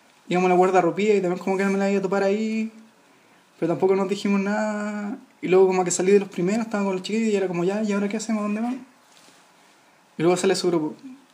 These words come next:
Y uno de mis amigos me dice como, "Pero pregúntale a ella qué, qué onda, que si acaso saben dónde era el after y la cuestión".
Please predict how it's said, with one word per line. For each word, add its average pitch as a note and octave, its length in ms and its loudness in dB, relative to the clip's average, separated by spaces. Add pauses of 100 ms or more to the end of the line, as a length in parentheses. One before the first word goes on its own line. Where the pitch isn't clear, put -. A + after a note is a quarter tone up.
(420)
Y D#3 80 -6
uno F#3 160 0
de G3 60 2
mis G3+ 100 4
amigos G#3 180 0
me G3+ 80 -2
dice F#3+ 200 -2
como, F3 580 -4 (160)
"Pero D#3+ 120 -2
pregúntale G3+ 340 0
a - 20 2
ella A3+ 240 0
qué, G#3 500 -8
qué F#3+ 140 -4
onda, G#3+ 240 -2
que G3+ 240 -4
si - 140 -12
acaso F3+ 180 -6
saben G3+ 400 -2
dónde F#3 200 -2
era F3+ 120 0
el E3 80 2
after G3 380 -2
y F#3+ 40 -6
la F#3+ 80 -8
cuestión". F3+ 220 -12